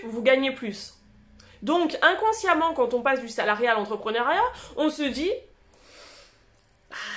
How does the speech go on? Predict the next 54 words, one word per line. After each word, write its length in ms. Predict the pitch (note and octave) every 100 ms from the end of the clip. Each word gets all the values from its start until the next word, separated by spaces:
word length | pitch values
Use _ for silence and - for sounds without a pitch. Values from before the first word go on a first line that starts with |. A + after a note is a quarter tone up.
| -
je 140 | - G#3
veux 60 |
gagner 220 | G3 F#3+ G3
un 80 |
peu 160 | G3+ F#3+
d'argent, 320 | - - B3+
va 140 | A#3+ -
falloir 280 | G3+ A3+
que 100 | B3+
je 80 | B3
travaille. 360 | B3+ A3 F#3 A#3
Et 60 |
en 160 | C4+ D4
plus, 380 | E4 F#4 E4 -
on 120 | A#3+
se 140 | A#3+
dit, 420 | C4+ A#3 C4 A3+ - _ _ _ _ _ _ -
bon, 360 | A#3+ A3 C4+ A3 -
bah 140 | F3+ D#3
en 60 | F3
même 220 | G3+ A#3
temps, 340 | C#4+ C#4+ C#4 - - - -
euh, 580 | A3 A3 G#3+ G#3 G#3 G#3
on 120 | G#3 G#3+
m'a 140 | A#3
dit 160 | A#3 C4
que 40 |
ça 120 | A3
allait 100 | G3+
mettre 240 | G#3 G#3 -
trois 220 | C4+ C4
ans 60 |
à 60 | A#3+
décoller, 380 | G3+ G#3+ A#3 F4
donc, 180 | B3+ B3 - -
ouf, 720 | A#4+ A#4 - - - - - - - -
trois 260 | - D4+ D#4
ans 60 |
à 60 | D#4
décoller, 420 | D4 D#4 D4+ C#4+
plus 160 | C#4 C#4+
je 60 | -
travaille 340 | C4+ C4 A#3+
à 80 | A3+
fond, 200 | C4 F#4
il 180 | A#3 A#3+
y 100 | A3
a 200 | G#3+ - - -
encore 480 | F#4+ G4 F4+ F4 -
énormément, 640 | C#4+ D4+ D4+ C#4+ C#4 D4
j'imagine, 680 | C4+ B3 B3+ B3+ B3 D4 D4 G3
de 160 | G#3
burn-out 680 | F#3+ C4 C4 C4 B3+ C4 G3
d'entrepreneurs 720 | A3 A#3 A3+ A3+ A3 A3+ E4+